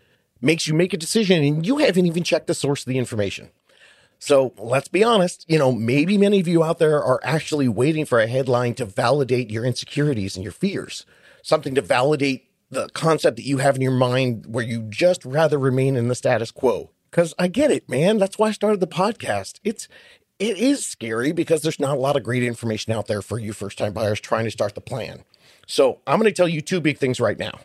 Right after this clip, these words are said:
All this data's coming at you. And here's the two big things. Number one, I get it. It's scary for you because the information, like I said, for most first-time buyers, it sucks. And when you finally get into it, it seems just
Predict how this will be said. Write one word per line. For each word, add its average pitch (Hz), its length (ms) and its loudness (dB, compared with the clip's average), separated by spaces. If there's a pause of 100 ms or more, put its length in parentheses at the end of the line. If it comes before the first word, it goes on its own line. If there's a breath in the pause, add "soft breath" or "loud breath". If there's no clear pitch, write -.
(540)
All 151 140 4
this 165 140 -2
data's 160 320 2
coming 131 240 0
at 92 220 -4
you. - 180 -16 (640 soft breath)
And 117 260 0
here's 147 360 -2
the 135 80 -4
two 131 160 0
big 101 180 -4
things. 92 300 -8
Number - 180 0
one, 165 400 2 (180 soft breath)
I 110 140 -4
get 107 300 -4
it. - 120 -10 (400)
It's - 140 -10
scary 151 340 0
for 135 80 -6
you 143 180 2
because 120 260 -6
the 113 100 -8
information, 127 580 0 (400 soft breath)
like 107 180 0
I 147 60 6
said, 127 260 2
for 101 120 -8
most 120 200 0
first-time 127 360 0
buyers, 113 300 0
it - 100 -18
sucks. - 640 -8 (600)
And 147 460 2 (200)
when 156 220 2
you 143 120 2
finally 185 340 2
get 147 140 2
into 196 200 2
it, 135 120 2
it 127 100 -6
seems 139 380 -2
just - 240 -2